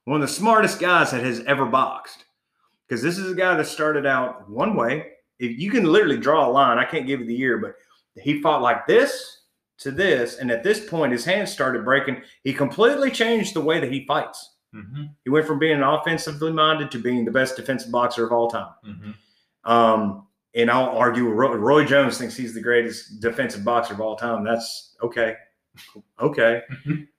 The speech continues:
Speaker 1: Okay. All right. Whatever. But I, in my opinion, in my, my dumbass opinion, I say Mayweather is, when he fights you, he, w-, w-, when he was in his prime, especially,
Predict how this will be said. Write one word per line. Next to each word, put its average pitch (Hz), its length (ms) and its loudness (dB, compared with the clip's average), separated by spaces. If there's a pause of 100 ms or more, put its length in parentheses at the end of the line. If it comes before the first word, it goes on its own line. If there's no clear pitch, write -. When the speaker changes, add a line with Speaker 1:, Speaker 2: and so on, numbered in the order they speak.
Speaker 1:
Okay. 120 160 -2
All 117 140 2
right. 143 200 4
Whatever. 139 380 4
But 123 280 0
I, 123 80 2
in 131 140 4
my 151 260 6
opinion, 120 440 2
in 113 80 -2
my, 123 300 -2
my 117 260 -2
dumbass 143 420 2
opinion, 117 340 -4
I 110 100 -2
say 110 280 -2 (260)
Mayweather 123 440 2
is, 98 120 -6 (600)
when 131 160 -4
he 165 180 2
fights 202 380 0
you, 113 320 0 (100)
he, 131 540 0 (520)
w-, 123 340 -4
w-, 120 180 -10
when 131 140 4
he 135 60 4
was 139 120 4
in 147 80 2
his 139 100 4
prime, 160 280 2
especially, 127 520 0